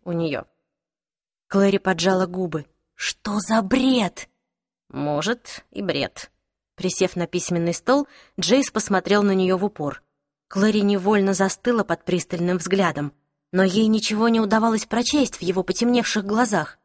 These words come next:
«Ты когда-нибудь их видела?» «Нет», она покачала головой. «Кажется, Люциан знаком со своими гостями. Общались по-дружески». «А, по-моему, со скрытой враждебностью»,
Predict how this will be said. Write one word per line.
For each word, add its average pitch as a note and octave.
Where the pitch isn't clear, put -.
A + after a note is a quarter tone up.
«Ты D#3+
когда-нибудь E3+
их -
видела?» E3+
«Нет», G#3
она F3
покачала F3+
головой. F3
«Кажется, G#3
Люциан G3+
знаком G#3+
со G#3+
своими G3+
гостями. C3+
Общались -
по-дружески». G3
«А, F#3+
по-моему, A#3+
со -
скрытой C4
враждебностью», A#3